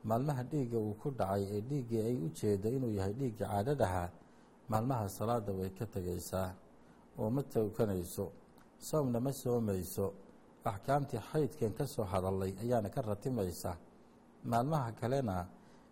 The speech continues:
ee markay aragtay dhiiggii inuu isbedelay oo isu bedelay dhiig casaan ah oo raqiiq ah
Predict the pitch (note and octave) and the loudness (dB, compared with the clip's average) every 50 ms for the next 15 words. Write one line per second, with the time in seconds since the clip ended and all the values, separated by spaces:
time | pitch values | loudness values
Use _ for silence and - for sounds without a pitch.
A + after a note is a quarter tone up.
0 | - - A2+ A2+ A#2+ C#3 D3+ C#3+ - - A#2+ A2 G2+ F#2+ F2+ - G#2 A2+ C#3 D3 | -6 -2 0 2 2 2 2 0 2 2 2 4 4 2 0 0 -2 -2 0 0
1 | C3 A#2 A#2 A2+ A#2+ B2+ C#3 C3 A2 F#2 - - - G2+ G2 F#2 A2 A2+ B2+ C3 | -2 -2 0 0 0 2 2 2 0 0 -2 -4 -2 -2 -2 0 0 2 2 2
2 | B2 G#2+ A2 G2+ G2 - - D3+ C3 A2+ G2+ G2+ G2+ G2 G#2 B2+ C3+ A#2+ - F2+ | 2 2 0 0 -2 -2 -4 -2 0 0 2 2 2 0 2 0 0 -2 0 -2
3 | F#2 F2+ - - C3+ B2 A#2 G#2 F#2+ - F2 G#2 G2 F#2 F#2 F#2+ - - C#3 C3+ | -4 -2 -2 0 0 2 2 0 -2 -2 -2 -2 -2 -2 -4 -6 -6 -4 -2 -2
4 | A2+ F#2 - F2 E2+ E2+ | -2 0 -2 -2 -2 -4